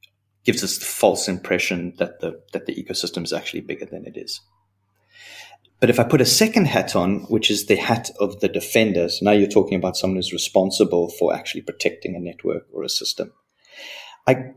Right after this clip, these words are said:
gotta say that for most businesses, it probably doesn't matter that much that they rebranded. What really matters is that we're able to identify and respond to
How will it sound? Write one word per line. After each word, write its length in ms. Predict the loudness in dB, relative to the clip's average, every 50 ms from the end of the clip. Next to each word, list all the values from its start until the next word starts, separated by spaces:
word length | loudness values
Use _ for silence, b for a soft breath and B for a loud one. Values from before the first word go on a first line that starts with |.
| _
gotta 300 | 4 4 4 6 4 2
say 840 | 2 2 0 2 4 6 6 6 8 6 6 6 6 4 2 0 -4 -12 -4
that 240 | 2 2 2 2 2
for 260 | -4 0 2 2 4
most 640 | 4 4 4 6 8 8 8 6 6 2 -2 -2 0
businesses, 840 | 0 0 0 -2 -4 -4 -4 -2 -2 0 -2 -2 -4 -6 -10 -10 _ _ _ -10
it 220 | -10 -10 -10 _
probably 640 | -16 -6 0 4 4 4 4 2 0 2 2 2 2 2 2 2
doesn't 480 | 2 4 4 4 2 2 2 0 -4
matter 800 | -4 -4 -2 0 0 0 0 -2 -2 2 4 4 4 4 2 0 -4 -12 _ _ -20 _ _ _ 2
that 300 | 2 2 2 0 -4 -2
much 520 | -2 0 -2 -2 -4 -6 -6 -6 -6 -10 _ -4
that 220 | -4 -4 -2 -2
they 120 | -4 -4 -4
rebranded. 800 | -4 -8 -16 -16 -12 -10 -8 -8 -8 -8 -10 -12 -16 -18 -18 -20 _ _ B B B B B B B B B B
What 220 | 2 2 4 6
really 240 | 8 8 10 10 8
matters 880 | 6 6 6 6 4 4 2 2 2 4 4 4 4 2 0 -6 -8 -8 -6
is 220 | -6 -4 -2 2
that 200 | 4 4 4 4
we're 240 | 2 2 2 2 0 2
able 600 | 4 6 6 6 6 6 4 4 4 4 0 -2 -6 -8 -8 -4
to 440 | -2 0 0 2 2 0 0 -2 -4 -4
identify 920 | -4 -4 -2 0 0 0 0 0 -2 -6 -6 -4 -2 0 0 0 0 0 -2
and 260 | -2 -4 -6 -6 -6
respond 680 | -2 -2 0 0 -2 0 0 2 2 2 0 -2 -4 -6 -8 -6
to 320 | -4 -4 -2 -2 -2 -4